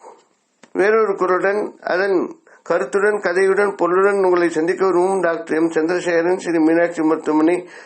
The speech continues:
ஓமலூர். இக்கதையில் வரும் படங்களும் நிகழ்வுகளும் கருத்தும் கற்பனையானவை, எதையும் யாரையும் குறிப்பிடுவன அல்ல. இக்கதையினை மற்றவருக்கு அனுப்பி இலக்கிய சேவை செய்திட கேட்டுக்கொள்கிறேன்.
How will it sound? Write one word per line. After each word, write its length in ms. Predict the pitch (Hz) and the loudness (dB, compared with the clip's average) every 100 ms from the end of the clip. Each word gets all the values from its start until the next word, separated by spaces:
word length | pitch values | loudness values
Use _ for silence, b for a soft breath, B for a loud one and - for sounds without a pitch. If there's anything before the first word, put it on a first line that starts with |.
| B | B
ஓமலூர். 540 | 143 165 170 165 208 185 - b b b b b b b b _ | 0 0 2 2 2 -2 -8 b b b b b b b b _
இக்கதையில் 640 | 190 190 190 208 220 202 139 - | -4 -2 0 0 0 0 -2 -2
வரும் 400 | 170 190 196 147 78 - _ _ - | 0 2 0 0 -4 -12 _ _ -4
படங்களும் 520 | 165 202 196 208 208 | -2 0 0 0 2
நிகழ்வுகளும் 600 | 165 165 196 190 190 202 - | 0 2 2 2 2 0 0
கருத்தும் 540 | 160 180 - 196 156 110 - | -2 -2 -2 0 0 -4 -10
கற்பனையானவை, 760 | - 170 175 196 196 180 170 190 196 - - | -6 -4 -2 -2 0 2 2 2 -2 -4 -4
எதையும் 440 | 165 190 202 196 - | -2 0 0 0 -2
யாரையும் 440 | - 160 180 190 180 | -2 0 0 -2 -2
குறிப்பிடுவன 520 | 170 180 180 180 170 131 | -4 0 2 2 2 0
அல்ல. 260 | 139 165 190 - | 0 0 0 0
இக்கதையினை 560 | - 151 160 175 196 196 | -4 -4 -2 0 2 2
மற்றவருக்கு 520 | 160 151 175 185 156 | 2 0 0 0 0
அனுப்பி 260 | 165 180 185 | 0 0 0
இலக்கிய 340 | 165 180 180 175 | 0 0 0 -2
சேவை 280 | 170 160 156 | 0 -2 -2
செய்திட 300 | 156 160 156 120 B B B B B - | -2 0 0 -2 B B B B B -4
கேட்டுக்கொள்கிறேன். 720 | 180 175 - 165 151 170 196 | -2 -2 -2 -2 0 0 -2